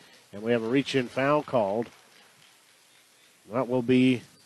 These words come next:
on Miles Gaylord, his first, team sixth. So we'll be an inbound here for the Vikings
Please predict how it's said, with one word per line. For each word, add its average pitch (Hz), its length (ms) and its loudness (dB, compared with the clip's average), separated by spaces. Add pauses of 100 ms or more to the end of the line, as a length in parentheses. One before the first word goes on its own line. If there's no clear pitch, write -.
(200)
on 120 380 2
Miles 123 580 2
Gaylord, 110 540 2
his 131 240 -6
first, 127 400 -10
team 127 380 -4
sixth. - 600 -2 (1800)
So - 100 -20
we'll 127 120 -2
be 151 100 8
an 147 80 6
inbound 120 360 4
here 104 220 -4
for 113 400 -10 (1700)
the 95 60 -20
Vikings 104 800 -4